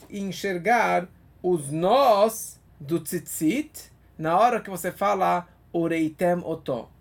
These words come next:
certo? Então, amanhã de manhã, quando você faz, fizer o Shema Israel, você pega o tzitzit na mão, você fala "Ureitem otó", você enxerga os dois, em, fios dianteiros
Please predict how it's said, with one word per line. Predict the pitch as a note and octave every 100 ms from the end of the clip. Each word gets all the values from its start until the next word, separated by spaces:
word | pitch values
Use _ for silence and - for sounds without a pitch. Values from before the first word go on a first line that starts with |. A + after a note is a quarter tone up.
| -
certo? | - D#3 G#3
Então, | F3+ F#3
amanhã | E3+ E3+ G3+ B3
de | G3
manhã, | G#3 G3+ A3 G3
quando | F#3+ F3
você | D3 G3
faz, | F3+ D#3+ -
fizer | D#3+ D3+ G3+ G3 C3 - _ - C#3+
o | D3+
Shema | C#3+ F3 F#3+
Israel, | F3+ F3 C#3+ C3+ A#3+ D#4+ D#4+ - _ -
você | E3 C#3+ F3
pega | A3+ B3+ G3
o | F3+
tzitzit | F3 D3+ B3+ A#3+
na | B3+
mão, | D4+
você | - A#3+
fala | C4+ C#4 B3+
"Ureitem | A3+ G#3 F#3+ - C4
otó", | A#3 A3 C4+
você | A3+ -
enxerga | G#3+ F#3+ A#3+ C#4 C4 A3+ A3 G#3+ - -
os | F#3+ F3
dois, | F3+ C4 A#3+ G#3 - - - _ -
em, | F#3 F3+ F3 E3+ E3+ -
fios | - - B3+ B3 A3 - - - -
dianteiros | D3+ G3 G3 F3+ G#3 A3+ G3 E3+ E3 -